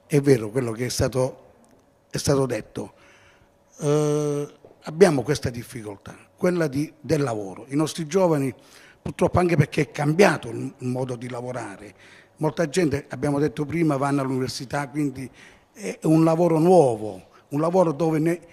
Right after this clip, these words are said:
nei paesi purtroppo non esiste, non c'è più questo tipo di lavoro. Allora, dove arri-, andare?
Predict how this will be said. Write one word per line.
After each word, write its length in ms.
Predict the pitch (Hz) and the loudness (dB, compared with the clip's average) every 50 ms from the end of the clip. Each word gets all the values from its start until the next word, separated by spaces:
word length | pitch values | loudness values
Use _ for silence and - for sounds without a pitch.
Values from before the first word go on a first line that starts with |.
| - - | -6 -2
nei 160 | 160 165 156 | -2 -2 0
paesi 360 | - 165 175 190 165 - 143 | 0 0 0 0 -2 -4 -8
purtroppo 600 | 131 127 127 - - 160 147 - - 135 123 - - - - - _ _ | -8 -10 -8 -6 -6 -6 -6 -8 -10 -10 -10 -10 -14 -20 -20 -20 _ _
non 180 | - 147 156 151 | -4 -2 0 2
esiste, 500 | 156 135 - 214 190 - - - - - | 2 2 0 0 -2 -2 -4 -6 -8 -6
non 180 | 143 156 160 156 | -2 -2 -2 -2
c'è 180 | - - 143 | -4 -8 -12
più 280 | - _ - 214 185 135 - - - _ _ | -10 _ -6 -6 -6 -6 -10 -16 -20 _ _
questo 300 | - 147 139 - - 143 | -8 -6 -6 -6 -10 -12
tipo 260 | 127 139 135 123 127 | -12 -10 -12 -10 -10
di 80 | 127 | -10
lavoro. 380 | 135 123 117 113 107 95 104 123 | -10 -10 -12 -12 -14 -16 -16 -14
Allora, 360 | 131 165 190 208 196 170 131 - - - - - - - _ _ _ _ _ _ _ _ _ _ | -8 -4 -2 -2 -2 -4 -8 -12 -20 -20 -20 -20 -20 -20 _ _ _ _ _ _ _ _ _ _
dove 460 | _ - 143 208 202 185 170 165 - - | _ 6 8 8 8 8 6 2 -2 -4
arri-, 280 | - - 135 143 165 - | -8 -6 -6 -6 -6 -8
andare? 560 | - 143 143 131 127 117 107 - - 123 - | -4 -2 -2 -2 -2 -6 -8 -12 -16 -20 -20